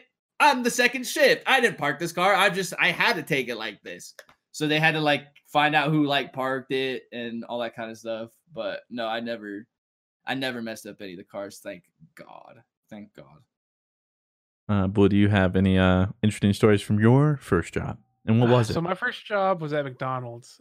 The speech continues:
Speaker 3: and I mean, McDonald's is not as nice as it is now. Back when I worked at McDonald's, they were still kinda, you could s-, find some pretty ratchet ass McDonald's.
Speaker 1: Mm-hmm.
Speaker 3: I don't really remember any,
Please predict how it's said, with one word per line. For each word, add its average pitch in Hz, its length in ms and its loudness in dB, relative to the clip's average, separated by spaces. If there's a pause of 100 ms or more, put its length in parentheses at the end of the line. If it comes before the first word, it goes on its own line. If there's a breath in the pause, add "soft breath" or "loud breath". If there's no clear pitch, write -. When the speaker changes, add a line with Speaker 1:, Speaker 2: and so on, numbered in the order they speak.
(160)
Speaker 3:
and 160 720 2 (2000)
I 208 80 2
mean, 240 160 4
McDonald's 311 500 4
is 208 160 -4
not 208 280 4
as 165 140 4
nice 170 280 4
as 156 140 -2
it 156 80 -2
is 151 180 -2
now. 165 480 0 (180)
Back 165 240 4
when 180 80 4
I 156 260 6
worked 165 240 2
at 185 40 -2
McDonald's, 185 560 2
they 165 120 2
were 175 80 4
still 175 200 0
kinda, 151 840 2
you 185 120 0
could 190 100 -2
s-, - 140 -14
find 147 280 0
some 139 100 -8
pretty 139 200 -4
ratchet 139 360 0
ass 135 220 -2
McDonald's. 127 560 -10 (360 soft breath)
Speaker 1:
Mm-hmm. 139 200 -6
Speaker 3:
I 202 60 6
don't 277 200 4
really 247 180 -2
remember 202 340 0
any, 170 840 0